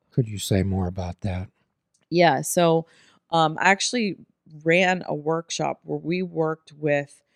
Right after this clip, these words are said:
Speaker 2: ascended masters, um, high angelic realm. And what we did was we thought about and reflected upon really difficult situations that we were dealing with personally.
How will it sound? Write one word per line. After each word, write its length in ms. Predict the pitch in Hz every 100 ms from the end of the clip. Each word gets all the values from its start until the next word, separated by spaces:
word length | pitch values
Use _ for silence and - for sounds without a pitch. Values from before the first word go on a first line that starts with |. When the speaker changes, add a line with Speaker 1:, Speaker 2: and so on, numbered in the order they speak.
| _ _ -
Speaker 2:
ascended 540 | 151 - 175 180 175
masters, 960 | 170 151 151 - - 151 147 151 - - -
um, 460 | - 143 139 139 139 _ _ _ _
high 340 | - 170 175
angelic 480 | 170 165 160 156 151
realm. 540 | 147 143 143 139 139 151 _ _ _ -
And 160 | 165 165
what 180 | 175
we 120 | 220 220
did 300 | 208 185 160
was 180 | 156
we 480 | 151 151 175 175 180 _ _ _ _
thought 360 | - 170 196
about 400 | 240 180 151 151 -
and 200 | 151 147
reflected 540 | 147 - 185 190 170
upon 640 | 160 - 143 143 139 143 147 _ _ _ 165
really 280 | 196 254
difficult 520 | 202 202 180 165 151 -
situations 760 | 156 - 156 156 - 147 143
that 180 | 151 -
we 120 | 160
were 140 | 151 151
dealing 320 | 156 147 147
with 140 | 151 _
personally. 760 | - 196 196 165 151 - -